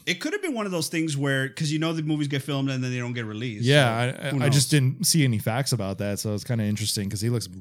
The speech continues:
Speaker 2: way younger.
Speaker 1: It's also the hair, right? 'Cause his hair in Back to the Future, he's buzzed, uh, and this one he's coiffed. You know,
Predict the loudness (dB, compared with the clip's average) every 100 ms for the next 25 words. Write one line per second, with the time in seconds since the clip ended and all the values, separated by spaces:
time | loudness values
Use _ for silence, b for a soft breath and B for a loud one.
0 | -8 -2 2 4 4 2 -4 -4 0 2
1 | 4 4 2 0 -2 -4 -6 -18 _ -8
2 | -4 -2 -4 -6 -2 0 0 -2 -2 0
3 | -2 -2 -2 0 -2 -4 -4 -4 -2 -2
4 | -2 -2 -4 -4 -4 -2 -2 0 2 0
5 | -4 -8 -12 b b b b b _ -2
6 | 0 0 -4 -10 -14 -2 0 2 2 0
7 | -2 -6 -2 0 -2 -6 -12 -14 _ -14
8 | -8 -6 -6